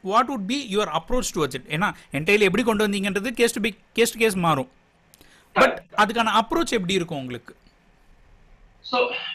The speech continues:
Speaker 2: so என்னோட அப்ரோச் என்ன, ரொம்ப சிம்பிள். நான், you know, whatever I can control, I can control. Whatever is outside my control, I cannot control. Right? So, ஏற்கனவே பண்ணி நான் காசெல்லாம் ரிலீஸ் பண்ணி பண்ற வரைக்கும் தான் என்னோட கண்ட்ரோல் இருக்கும்.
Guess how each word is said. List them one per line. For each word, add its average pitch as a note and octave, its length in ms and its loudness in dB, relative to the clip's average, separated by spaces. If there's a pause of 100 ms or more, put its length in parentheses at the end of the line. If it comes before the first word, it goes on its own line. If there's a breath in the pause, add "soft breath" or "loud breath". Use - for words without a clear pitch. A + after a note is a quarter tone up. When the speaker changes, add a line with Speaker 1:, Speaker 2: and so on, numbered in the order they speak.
(140 loud breath)
Speaker 2:
so G#3 280 0
என்னோட G#3+ 520 0
அப்ரோச் G3 240 0
என்ன, G#3 160 0
ரொம்ப F#3+ 380 0
சிம்பிள். B2 380 -6 (120)
நான், D3+ 260 0 (300)
you C3 40 -4
know, B2+ 100 -4 (120)
whatever A3 420 2
I G3+ 160 4
can E3+ 220 0
control, C#3+ 600 -4 (560)
I C#3 140 0
can B2+ 240 -2
control. G#2 440 -8 (580)
Whatever D#3 580 0
is - 60 -6
outside C#3 440 -4
my B2+ 120 -2
control, B2+ 680 -6
I G#2+ 120 -6
cannot - 320 -8
control. - 460 -18 (560)
Right? - 280 -10 (720)
So, C#3+ 360 -4
ஏற்கனவே E3 460 2
பண்ணி E3+ 480 0
நான் C#3 180 -2
காசெல்லாம் D3 540 2
ரிலீஸ் E3+ 340 0
பண்ணி E3 200 -2
பண்ற D#3 360 0
வரைக்கும் D#3+ 260 2
தான் G#3+ 140 4
என்னோட F3+ 120 2
கண்ட்ரோல் - 460 0
இருக்கும். - 300 -8